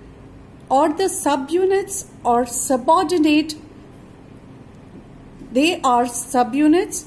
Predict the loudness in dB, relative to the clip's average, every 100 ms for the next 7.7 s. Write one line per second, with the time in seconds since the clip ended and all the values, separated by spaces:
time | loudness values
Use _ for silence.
0 | -2 -2 0 -2 -2 -2 0 0 0 0
1 | -2 -4 -6 -4 -4 -2 -4 -4 -8 -10
2 | -10 -10 -10 -14 -18 -20 -20 -20 -20 -20
3 | -20 -8 0 2 2 0 0 0 -2 0
4 | 0 0 -2 -6 -8 -6 -4 -4 -2 -2
5 | -4 -4 -4 -2 -4 -6 -8 -16 -20 -20
6 | -20 -20 -20 -20 -20 -6 -2 0 -2 -4
7 | -4 -4 -2 -2 -2 -2 -4